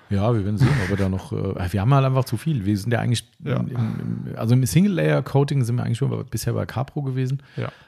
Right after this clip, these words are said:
Speaker 1: Ähm, wobei ich jetzt sagen muss, wenn ich das sehe, wie das Crystal Serum sich anwenden lässt, ist das
Speaker 2: Du
Speaker 1: schon
Speaker 2: meinst
Speaker 1: noch
Speaker 2: Exo?
Speaker 1: mal, äh, ach, Entschuldigung, ja, äh, das Exo natürlich. Ich hab
Speaker 2: Ja.
Speaker 1: grad auf Crystal Serum geguckt, hier im,
Speaker 2: Ja.
Speaker 1: im Schrank. Ähm,
Speaker 2: Oh.
Speaker 1: das Exo ist auch leer,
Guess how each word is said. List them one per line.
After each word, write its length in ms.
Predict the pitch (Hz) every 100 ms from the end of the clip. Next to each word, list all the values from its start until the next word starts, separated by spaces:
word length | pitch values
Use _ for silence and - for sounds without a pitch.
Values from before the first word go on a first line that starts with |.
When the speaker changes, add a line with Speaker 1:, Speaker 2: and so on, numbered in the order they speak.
| -
Speaker 1:
Ähm, 420 | 117 117 113 117 -
wobei 340 | 104 107 113
ich 140 | 120 117
jetzt 100 | -
sagen 200 | 110 123
muss, 180 | - -
wenn 180 | 107
ich 120 | 107 -
das 200 | 123 -
sehe, 240 | 117 127
wie 80 | 120
das 140 | 101
Crystal 260 | - - 98
Serum 340 | 98 117 123
sich 260 | 113 107 -
anwenden 380 | 110 131 131 131
lässt, 320 | 123 120 -
ist 260 | - - 120
das 80 | -
Speaker 2:
Du 40 |
Speaker 1:
schon 140 | - 120
Speaker 2:
meinst 280 | 135 139 135
Speaker 1:
noch 120 | 117
Speaker 2:
Exo? 140 | -
Speaker 1:
mal, 220 | 123 123 -
äh, 120 | 117 - _ _ _
ach, 100 | - - - _ _ - - - _
Entschuldigung, 360 | - 85 117 -
ja, 140 | 92 _ - -
äh, 100 | 110 95
das 100 | 87
Exo 280 | 123 - 135
natürlich. 360 | 123 131 127 - -
Ich 60 | 127
hab 60 |
Speaker 2:
Ja. 40 | 123
Speaker 1:
grad 120 | 95
auf 120 | 90
Crystal 260 | - 92 92
Serum 200 | 95 95
geguckt, 340 | 90 - 127
hier 80 | 92
im, 80 | 92
Speaker 2:
Ja. 120 | 90
Speaker 1:
im 180 | - 98
Schrank. 260 | - 98 - _ - _ _ _ _
Ähm, 220 | 107 95 90
Speaker 2:
Oh. 40 |
Speaker 1:
das 200 | 147 - -
Exo 220 | 104 -
ist 100 | 95
auch 200 | 101 117
leer, 240 | 127 147